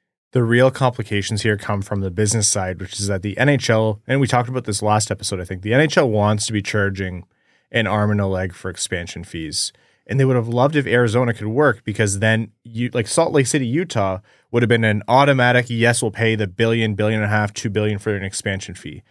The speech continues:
Now, if the N H L either forces a sale, which comes with its own complications, what are the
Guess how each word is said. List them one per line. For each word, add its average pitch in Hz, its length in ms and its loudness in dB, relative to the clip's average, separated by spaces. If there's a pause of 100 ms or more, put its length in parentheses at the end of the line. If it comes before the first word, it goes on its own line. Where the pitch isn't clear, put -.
(380)
Now, 170 220 2
if 196 100 -4
the 131 120 2
N 123 100 2
H 120 200 0
L 110 380 2 (600)
either 95 180 -2
forces 98 480 -4
a 101 60 2
sale, 92 580 -2 (100)
which - 300 -6
comes 98 220 -2
with 92 120 -8
its 98 200 -4
own 95 320 -4
complications, 95 960 -4 (280)
what 127 140 4
are 123 40 4
the 110 180 2